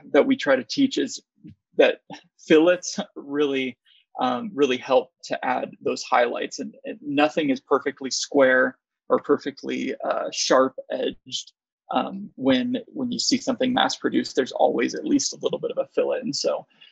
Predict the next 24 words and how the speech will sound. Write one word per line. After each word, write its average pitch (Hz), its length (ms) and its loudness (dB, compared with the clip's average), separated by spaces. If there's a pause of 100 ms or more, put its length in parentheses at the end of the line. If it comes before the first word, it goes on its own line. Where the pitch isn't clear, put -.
(140)
adding 127 280 6
fillets 127 640 0 (160)
in 131 320 0
cad 175 380 6
or 139 420 -2
in, 127 380 -4 (360)
um, 147 380 -8
in 131 180 -2
Keyshot 127 520 -2
to - 100 -10
kind 123 180 -8
of 120 160 -12
give - 260 -2
that, - 340 0
that - 260 -2
realism, 147 460 2 (400)
um, - 200 -10
is 151 140 -16
a 143 40 -12
huge, - 540 -4 (140)
is - 140 -12
a - 40 -10
huge - 440 -6
step - 380 -2